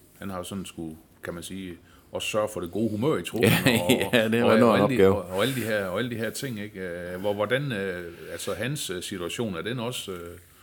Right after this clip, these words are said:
Speaker 1: sådan uafklaret, eller hvordan?
Speaker 2: Jamen, den kan jeg jo bare spille over til dig i stedet for, fordi der går jo også kvindehåndbold i det her, fordi der er jo noget med, at han er gift med en, med en kvindelig håndboldspiller, som vi ikke rigtig ved, hvad skal efter, efter sommerferien, kan jeg forstå. Øh, Rafael van der Vaart har kontrakt for næste år. Det er samme har Frode Birkeland, som er,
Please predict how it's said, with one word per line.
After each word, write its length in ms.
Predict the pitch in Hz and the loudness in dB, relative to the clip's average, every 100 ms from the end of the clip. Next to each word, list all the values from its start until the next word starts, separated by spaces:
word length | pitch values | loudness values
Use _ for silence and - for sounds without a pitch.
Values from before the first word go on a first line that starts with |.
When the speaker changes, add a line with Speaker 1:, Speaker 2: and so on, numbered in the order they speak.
| - - - - | -20 -20 -20 -20
Speaker 1:
sådan 240 | - 107 95 | -8 -4 -2
uafklaret, 540 | 120 110 - 92 90 | 0 0 -2 -6 -6
eller 140 | 82 82 | -8 -8
hvordan? 260 | 87 101 - _ _ | -6 -8 -10 _ _
Speaker 2:
Jamen, 200 | 90 73 | 0 2
den 120 | - 135 | 2 6
kan 60 | |
jeg 60 | 123 | 6
jo 60 | |
bare 180 | 113 139 | 6 2
spille 220 | - 117 | 2 4
over 120 | 131 - | 4 4
til 120 | 101 | 4
dig 160 | 117 | 4
i 40 | 123 | 4
stedet 220 | - 85 | 2 0
for, 120 | 82 | -2
fordi 220 | 80 87 | -6 -6
der 220 | 87 92 92 | 0 2 4
går 180 | 90 | 4
jo 80 | 87 | 4
også 140 | 101 - | 4 4
kvindehåndbold 520 | 123 107 98 92 90 | 4 4 2 2 2
i 60 | |
det 120 | 98 101 | 2 2
her, 140 | 85 | 0
fordi 220 | 82 87 | -2 -6
der 60 | 87 | -4
er 40 | |
jo 60 | 87 | -4
noget 160 | 92 98 | -2 0
med, 80 | |
at 40 | 92 | 0
han 100 | 95 | 0
er 40 | |
gift 260 | 90 104 - | -2 -4 -4
med 100 | 82 | -8
en, 100 | - | -8
med 140 | - 82 | -8 -8
en 220 | - - - _ | -8 -10 -16 _
kvindelig 280 | - 101 90 | 0 2 2
håndboldspiller, 480 | 90 - - 85 82 | 0 -2 -4 -6 -4
som 220 | 78 82 | -2 0
vi 80 | 82 | 2
ikke 140 | 92 | 4
rigtig 180 | 92 85 | 4 6
ved, 140 | 98 85 | 4 4
hvad 120 | 80 | 0
skal 280 | - 90 85 | 0 2 0
efter, 320 | - 82 78 | -4 -6 -6
efter 300 | 80 85 78 | -6 -4 -4
sommerferien, 480 | 85 92 - 80 82 | -2 -2 -2 -6 -4
kan 100 | - | -6
jeg 80 | 82 | -8
forstå. 340 | - 50 - - - - - - - | -8 -8 -8 -16 -18 -16 -16 -18 -8
Øh, 100 | - - - - 64 | -4 -2 -4 -4 -4
Rafael 300 | 76 90 73 | -2 -2 -2
van 120 | 80 | 0
der 80 | 69 76 | 0 2
Vaart 180 | 107 127 | 0 0
har 40 | |
kontrakt 400 | 87 82 90 101 | -6 -2 -2 -2
for 60 | 85 | -6
næste 260 | 85 - 82 | -8 -6 -4
år. 80 | |
Det 100 | 82 | 0
er 40 | 80 | 0
samme 260 | 87 98 | 2 2
har 60 | 110 | 2
Frode 240 | - 95 | 4 2
Birkeland, 440 | 80 95 90 82 - | 2 0 0 -4 -6
som 200 | - - | -8 -8
er, 140 | 50 | -10